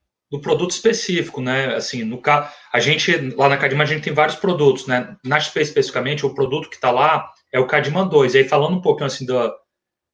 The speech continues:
da, da característica dele, né? Ele é um fundo ali que, como eu falei, já, já vai completar agora treze anos de histórico, tá? Ele é, na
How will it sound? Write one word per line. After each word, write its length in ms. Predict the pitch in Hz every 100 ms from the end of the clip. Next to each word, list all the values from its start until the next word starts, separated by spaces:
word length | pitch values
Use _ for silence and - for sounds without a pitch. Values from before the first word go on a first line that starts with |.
| -
da, 160 | 117
da 160 | 113 120
característica 640 | 120 139 131 131 127 -
dele, 220 | 117 147 143
né? 80 |
Ele 80 | 143
é 40 | 143
um 80 |
fundo 280 | 147 156 151
ali 160 | 143 135
que, 480 | 139 139 127 - _
como 140 | 127
eu 40 | 120
falei, 220 | 135 123
já, 360 | 117 120 113 -
já 80 |
vai 180 | 117 127
completar 340 | 131 131 127 127
agora 220 | 123 123
treze 400 | - 143 151 135
anos 240 | 135 123
de 80 | 117
histórico, 640 | 110 - 120 151 - - _ -
tá? 160 | 120 131
Ele 100 | 147
é, 100 |
na 100 | 147